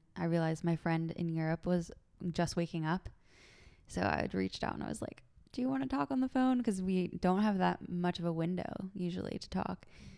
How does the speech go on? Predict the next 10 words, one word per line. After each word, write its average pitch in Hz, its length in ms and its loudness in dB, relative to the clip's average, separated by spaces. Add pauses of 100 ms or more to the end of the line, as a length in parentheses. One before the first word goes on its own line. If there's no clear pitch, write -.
(240)
So 190 120 2
we 185 120 4
ended 180 240 2
up, 156 280 -4
up 180 120 0
talking 170 340 -2
for, 175 80 -10
like, 165 160 -8
forty-five 170 420 -2
minutes. 165 440 -4